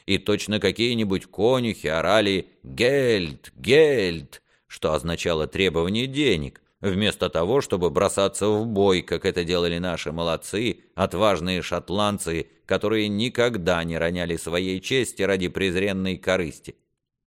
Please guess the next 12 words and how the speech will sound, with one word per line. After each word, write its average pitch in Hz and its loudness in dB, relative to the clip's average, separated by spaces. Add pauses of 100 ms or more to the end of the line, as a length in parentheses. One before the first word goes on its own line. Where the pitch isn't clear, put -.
(1700)
«Но 78 0
разве 82 0
солдатам 85 2
не 87 0
выплачивали 107 -2
долг 90 2
в 76 -8
установленные 85 -2
сроки?» — 82 -2
спросил 78 -6
лорд 73 -6
Ментейт. 73 -8